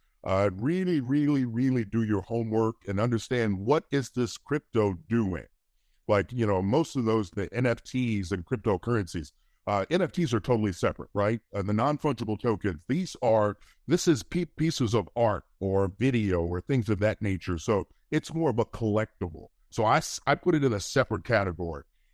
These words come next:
Cryptocurrencies, typically with the stable coins or coins in that nature, you wanna understand the utility behind the coin. Like, what is it allowing? And m-, some of them are tied into charities or,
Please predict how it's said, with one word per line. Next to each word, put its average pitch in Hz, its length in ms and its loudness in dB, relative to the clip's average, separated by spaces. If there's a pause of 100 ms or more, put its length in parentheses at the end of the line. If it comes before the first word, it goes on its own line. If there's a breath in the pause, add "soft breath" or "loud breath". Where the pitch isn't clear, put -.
(160)
Cryptocurrencies, 120 1000 0
typically 120 460 0
with 107 160 -2
the 104 120 -4
stable 135 420 -2
coins 123 580 0
or 87 80 -4
coins 135 420 -2
in 104 100 0
that 123 200 0
nature, 101 400 -2 (480)
you 180 180 0
wanna 190 260 2
understand 151 640 0
the 117 100 -2
utility 151 800 0
behind 117 600 2
the 104 100 0
coin. 98 360 -6 (580)
Like, 120 160 2
what 131 220 2
is 143 160 2
it 147 120 4
allowing? 110 520 2 (140)
And 104 220 0
m-, 110 120 0
some 165 240 2
of 165 140 -2
them 127 200 4
are 107 120 2
tied 110 400 0
into 98 240 -4
charities 127 760 0
or, 87 280 -4